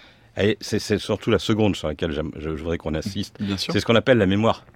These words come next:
Speaker 1: sémantique, la mémoire des connaissances sémantiques. Autant la première, elle est personnelle. Ce que j'ai fait la veille, ce que j'ai fait le premier janvier, c'est différent de ce que vous avez fait. Bon, donc ça, c'est très personnel. Et le cerveau n'a pas pu trouver une façon de stocker c-,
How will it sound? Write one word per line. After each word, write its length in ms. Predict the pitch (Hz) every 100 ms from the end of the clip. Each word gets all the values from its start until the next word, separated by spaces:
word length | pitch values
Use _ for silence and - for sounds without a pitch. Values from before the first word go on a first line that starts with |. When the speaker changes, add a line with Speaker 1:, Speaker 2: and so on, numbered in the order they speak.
| _ _
Speaker 1:
sémantique, 600 | - - 117 98 - 92
la 80 | 92
mémoire 180 | 117 104
des 120 | 87 _
connaissances 500 | 175 147 107 104 90
sémantiques. 500 | - 85 69 - 80 - - - -
Autant 300 | 165 - 190
la 140 | 156 -
première, 720 | - 110 107 110 123 131 - _ _
elle 180 | - 80
est 60 | 80
personnelle. 640 | 87 - 143 151 143 92 - - _ _ _
Ce 100 | -
que 100 | -
j'ai 160 | 95 92
fait 180 | - 90
la 140 | 80
veille, 400 | 76 110 131 117
ce 140 | - -
que 100 | 85
j'ai 160 | 85
fait 140 | 80 87
le 60 |
premier 260 | 76 78 76
janvier, 340 | 71 73 110
c'est 160 | 127 90
différent 380 | 78 - 85 113
de 80 |
ce 60 | 90
que 100 | -
vous 100 | 73
avez 180 | 76 98
fait. 280 | - 104 - - - - _
Bon, 140 | 87 - - - _
donc 160 | 104 98
ça, 160 | 170
c'est 180 | 165 -
très 200 | - 160
personnel. 460 | 147 110 104 98 92
Et 60 | 101
le 80 | 104
cerveau 340 | - 120 139
n'a 140 | 143 104
pas 160 | 110
pu 280 | 104 160 175 _ _ _
trouver 280 | - 127 139
une 120 | 110
façon 500 | - 120 - 160 160 _ _ _ _ _ -
de 120 | 101
stocker 460 | 101 - 127 143 127
c-, 140 | -